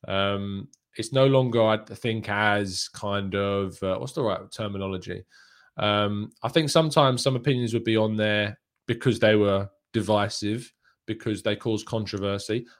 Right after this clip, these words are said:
And I think that's changed, actually, a lot. And I think some people can't really appreciate something and go, "You know what, fair play. Fair play, they've changed something." They, it's really difficult to do that, especially if you've hate-, if you've hated it for so long. It's really hard to see if there's differences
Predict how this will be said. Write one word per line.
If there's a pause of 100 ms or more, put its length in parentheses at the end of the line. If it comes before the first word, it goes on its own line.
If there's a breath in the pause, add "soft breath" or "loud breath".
And
I
think
that's
changed,
actually,
a
lot. (720 soft breath)
And
I
think
some
people
can't
really
appreciate
something
and
go, (120)
"You
know
what,
fair
play. (1120)
Fair
play,
they've
changed
something."
They, (160)
it's
really
difficult
to
do
that,
especially
if
you've
hate-,
if
you've
hated
it
for
so
long. (280 loud breath)
It's
really
hard
to
see
if
there's
differences